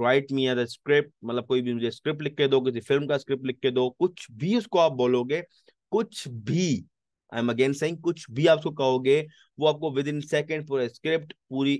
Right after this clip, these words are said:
कैलकुलेशंस, पूरे क्वेश्चंस तक सॉल्व करके आपको देगा, ठीक है। अब जिनको चैट जीपीटी के बारे में नहीं पता, उनको थोड़ा बता दूं मैं।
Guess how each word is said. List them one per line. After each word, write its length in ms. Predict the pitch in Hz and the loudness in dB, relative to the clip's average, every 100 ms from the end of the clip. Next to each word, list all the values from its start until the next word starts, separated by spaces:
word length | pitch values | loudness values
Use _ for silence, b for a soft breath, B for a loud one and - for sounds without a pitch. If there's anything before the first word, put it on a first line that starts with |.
| - | -4
कैलकुलेशंस, 840 | 143 131 - 131 135 156 151 151 - - | -2 -2 0 0 0 0 -4 -4 -12 -6
पूरे 220 | 147 147 | -4 -4
क्वेश्चंस 520 | 147 143 - 170 165 160 | -4 -6 -2 -4 -2 -2
तक 140 | 165 | -2
सॉल्व 360 | - 156 147 151 | 0 2 2 2
करके 260 | 143 135 151 | -2 0 2
आपको 300 | 131 - 139 | 2 2 0
देगा, 360 | 117 113 95 - _ _ _ - | 2 0 0 -8 _ _ _ -8
ठीक 100 | 160 | 2
है। 60 | 165 | 2
अब 120 | 123 | 2
जिनको 260 | 135 160 | -2 -4
चैट 200 | 165 165 | -4 -4
जीपीटी 240 | 151 151 160 | -4 -6 -2
के 60 | |
बारे 220 | 156 151 147 | 2 2 2
में 80 | |
नहीं 180 | 143 156 | -2 -4
पता, 200 | 156 156 | -2 0
उनको 200 | 147 143 | 0 0
थोड़ा 120 | 143 | 0
बता 280 | 127 110 120 | -2 -2 -2
दूं 160 | 127 147 | -2 -4
मैं। 160 | 147 | -4